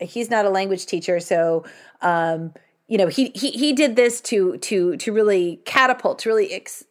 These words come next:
accelerate his learning, and it's really effective. Getting on a, w-, um, a talk, getting on a call with an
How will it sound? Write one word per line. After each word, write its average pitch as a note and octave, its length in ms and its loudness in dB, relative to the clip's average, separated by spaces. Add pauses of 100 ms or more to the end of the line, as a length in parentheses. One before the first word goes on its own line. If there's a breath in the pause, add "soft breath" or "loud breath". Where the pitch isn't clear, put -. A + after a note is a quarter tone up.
(200)
accelerate G#3+ 560 0
his F3+ 160 -8
learning, F#3 340 0
and F3 80 -4
it's F3 160 -6
really F#3+ 220 0
effective. F3+ 480 -4
Getting G#3+ 320 2
on F#3+ 140 2
a, F3+ 80 -2 (320 loud breath)
w-, G3 240 -2
um, D#3+ 360 2
a F#3+ 120 4
talk, - 540 0 (180)
getting C4 220 4
on B3+ 60 4
a A#3+ 40 2
call A3 500 2 (320 loud breath)
with F#3 540 2 (200)
an F#3+ 140 2